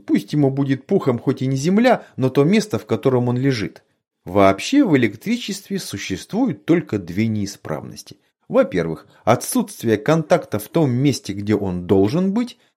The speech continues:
и, во-вторых, его наличие там, где его быть не должно. Местные гаджеты работали на несколько других принципах, и их сложно было бы назвать даже электронными,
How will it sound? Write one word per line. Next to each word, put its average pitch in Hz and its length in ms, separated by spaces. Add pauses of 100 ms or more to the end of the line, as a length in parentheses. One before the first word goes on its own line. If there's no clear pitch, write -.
(120)
и, 247 120
во-вторых, 254 580
его 127 220
наличие 135 480
там, 240 420
где 110 200
его 117 260
быть 143 280
не 135 100
должно. 101 580 (640)
Местные 147 440
гаджеты 139 600
работали 131 520
на 123 140
несколько 165 440
других 180 440
принципах, - 560 (100)
и 135 200
их 160 100
сложно 170 420
было 143 280
бы 117 120
назвать 123 420
даже 127 300
электронными, 131 800